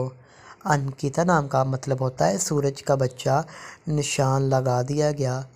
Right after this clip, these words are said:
और प्यारा के होते हैं। माह, तोहफा, माफ, तोहा एक निशानी और अलामत के होते हैं। अंकिता एक हिंदी ज़बान का नाम होता है। अंकिता जिन्स लड़की होती है।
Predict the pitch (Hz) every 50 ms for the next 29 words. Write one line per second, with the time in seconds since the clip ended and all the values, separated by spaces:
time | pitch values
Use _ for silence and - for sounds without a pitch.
0 | - 160 147 143 143 - - 139 131 127 131 131 135 135 139 135 - - - -
1 | _ _ - 160 156 147 156 - 139 131 127 127 123 127 131 135 131 - - -
2 | - - _ _ 147 143 143 139 135 135 135 - - - 147 135 135 131 - -
3 | 147 135 135 135 139 135 - - _ 147 139 135 143 147 - - - - - -
4 | - _ _ _ 151 147 143 139 127 135 135 135 135 135 135 - - - - -
5 | - _ - 170 165 - - 165 170 160 - - 151 139 139 135 135 135 135 135
6 | 135 135 - - - _ _ - 151 147 151 - - - 151 139 139 135 135 139
7 | 156 165 - - 156 147 135 131 - - 131 135 131 131 135 147 151 - _ _
8 | _ - - - _ - - 143 139 131 131 - 139 135 135 - 143 147 151 143
9 | 139 - - 143 143 143 147 175 185 185 196 170 170 156 151 - 147 135 135 127
10 | 127 127 131 131 131 - 135 131 135 139 160 190 - - - - - - - -
11 | - 143 143 139 135 135 135 - 143 135 - 135 131 131 131 - 143 147 156 151
12 | - - 156 139 131 - 147 135 131 - 139 135 131 131 131 131 139 135